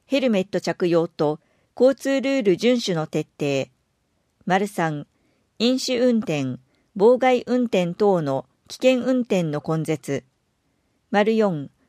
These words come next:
横断歩道を利用したファースト運動の推進。問い合わせ、市民生活相談課。アイピー電話、零五零五八零二の八四八四。ファックス、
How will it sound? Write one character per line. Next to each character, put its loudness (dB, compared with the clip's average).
横 4
断 0
歩 0
道 4
を 2
利 -2
用 6
し -14
た -2
フ -4
ァ 2
ー -2
ス -14
ト 4
運 2
動 2
の -4
推 -6
進。 -4
問 4
い 2
合 2
わ -2
せ、 -2
市 -4
民 2
生 2
活 -4
相 2
談 -2
課。 -4
ア 2
イ 0
ピ -4
ー -4
電 2
話、 -4
零 6
五 4
零 0
五 4
八 -2
零 2
二 0
の -2
八 -2
四 2
八 -8
四。 -2
フ -2
ァ 2
ッ -6
ク -4
ス、 -8